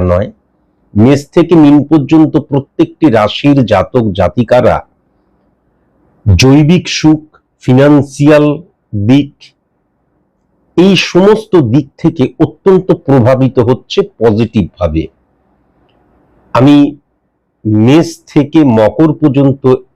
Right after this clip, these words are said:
এতক্ষণ আলোচনা করলাম এবং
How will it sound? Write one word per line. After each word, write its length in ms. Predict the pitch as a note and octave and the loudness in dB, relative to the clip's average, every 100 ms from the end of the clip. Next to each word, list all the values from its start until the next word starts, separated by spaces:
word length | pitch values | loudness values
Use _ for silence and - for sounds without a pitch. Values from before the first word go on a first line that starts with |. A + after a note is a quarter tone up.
| - | -8
এতক্ষণ 440 | G#2+ G#2+ - - B2 - G#2+ | -4 -6 -6 -2 -2 0 0
আলোচনা 420 | G#2+ A2+ A#2+ A2 G2+ | 0 0 0 -2 -2
করলাম 340 | F#2+ F2+ F2+ G2+ F#3+ _ _ _ _ _ _ _ _ _ _ _ _ _ _ _ _ _ C#3+ | -2 0 0 -2 -6 _ _ _ _ _ _ _ _ _ _ _ _ _ _ _ _ _ 0
এবং 140 | D#3 | 2